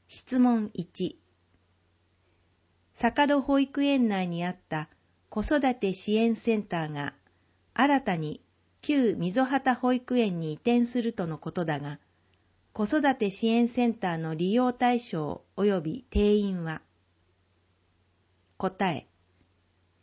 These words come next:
利用対象は、本施設の主な事業内容である一時預かり保育及び子育て相談などである。一時預かり保育は、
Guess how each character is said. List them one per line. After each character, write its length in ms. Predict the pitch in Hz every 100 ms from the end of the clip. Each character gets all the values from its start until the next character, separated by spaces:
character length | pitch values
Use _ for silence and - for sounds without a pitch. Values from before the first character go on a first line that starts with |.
| _ _ _ _ 196
利 160 | 233
用 180 | 285 302
対 240 | 302 294
象 260 | 269 202 170
は、 220 | 151 151 _ _ _ _
本 360 | - 208 240 202
施 160 | -
設 280 | 262 247 202
の 280 | 165 147 - _
主 200 | 247 302
な 200 | 254 180
事 160 | 160 185
業 240 | 233 254
内 260 | 247 247 220
容 160 | 180 165
で 180 | 160
あ 80 | 160
る 220 | 156 156 _ _ _ _ _
一 320 | 202 190 277
時 220 | 269 277 262
預 260 | 254 240
か 140 | 254 247
り 120 | 247
保 180 | 240 208
育 360 | 196 - 151 - _ -
及 240 | 180 185
び 240 | 170 175 _ _ _ _ _
子 120 | -
育 340 | 208 294 285 277
て 160 | 277
相 260 | 247 262 240
談 240 | 180 151
な 140 | 151 165
ど 120 | 147
で 160 | 127 110
あ 80 |
る。 140 | - - _ _ _ _ _ _ _ _ _ _ _ _ _ -
一 300 | 214 302 294
時 220 | 285 -
預 320 | 220 233 254
か 100 | 254
り 120 | 247
保 160 | 233 240
育 240 | 214 -
は、 200 | 165 160